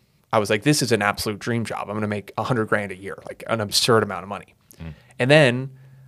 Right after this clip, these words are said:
Speaker 1: I got into New York City, and that, that, like, feeling of scarcity came rushing back because I'm making that much, but fifty percent of, fifty-five percent of it goes to taxes, right?
Speaker 2: <laughs>
Speaker 1: I'm
Speaker 2: Mm.
Speaker 1: paying an absurd amount of rent.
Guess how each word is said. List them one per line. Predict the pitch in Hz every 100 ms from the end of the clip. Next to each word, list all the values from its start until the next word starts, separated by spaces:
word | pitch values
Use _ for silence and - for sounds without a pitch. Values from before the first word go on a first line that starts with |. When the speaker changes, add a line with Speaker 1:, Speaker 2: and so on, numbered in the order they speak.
| -
Speaker 1:
I | 117
got | 123 -
into | 117 -
New | 113
York | 104 101
City, | - 160 113 104 - _ _ _ _ _ _
and | 123 123
that, | 110 - - -
that, | 120 110
like, | 107
feeling | - - 170 165
of | 120
scarcity | - 113 120 - 95
came | - 98 92 - - - -
rushing | 113 117 135 127 113
back | 95 101 - - - - -
because | 120 - 117 104 98 - - _ _ _ _ _ _ _ _ _ _ -
I'm | 117
making | 120 123 110
that | 98
much, | 104 98 - -
but | 110 104 98 - _ _ _ _ -
fifty | - - 147 135
percent | 120 123 - 113
of, | 110
fifty-five | - - 156 - - 117 117
percent | 127 120 107
of |
it | 107
goes | 104 104
to | -
taxes, | - - - - - - - - - _
right? | 110 98 101 - -
Speaker 2:
<laughs> | - _ -
Speaker 1:
I'm | 120
Speaker 2:
Mm. | 92
Speaker 1:
paying | 131 117
an | 104
absurd | - - 135 135
amount | 120 104 104
of | -
rent. | 107 85 -